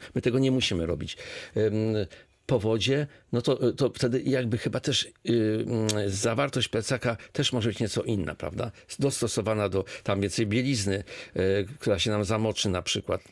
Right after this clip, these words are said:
no, y, tak głośno mówię, prawda? I głośno myślę. E, tak, ale przy powodziach pamiętajmy, że woda, która nas zalewa, jest też trująca, tak? Bo ona, czyli musimy mieć też bezustannie tą wodę zdatną do picia.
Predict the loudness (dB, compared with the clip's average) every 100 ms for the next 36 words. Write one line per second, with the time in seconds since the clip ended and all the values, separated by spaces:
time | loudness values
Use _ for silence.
0 | -8 -6 -2 -2 -2 -2 -2 -2 -2 -2
1 | -2 -2 -4 -2 -2 -2 -2 -4 -4 -4
2 | -4 -6 -8 -14 -14 -4 0 2 2 0
3 | -2 -2 -2 0 -2 -2 -8 -6 -4 0
4 | 0 2 0 0 0 2 0 2 0 0
5 | 0 -2 -2 -2 0 0 2 0 0 -2
6 | -4 0 2 2 0 -4 -2 -2 -2 -2
7 | -4 -10 -14 -12 -4 -4 -2 0 0 0
8 | 0 -2 -2 -2 -2 -2 0 -2 -2 -2
9 | -2 -2 -2 0 0 0 -4 -12 -6 0
10 | 0 0 -2 -2 -6 -8 -8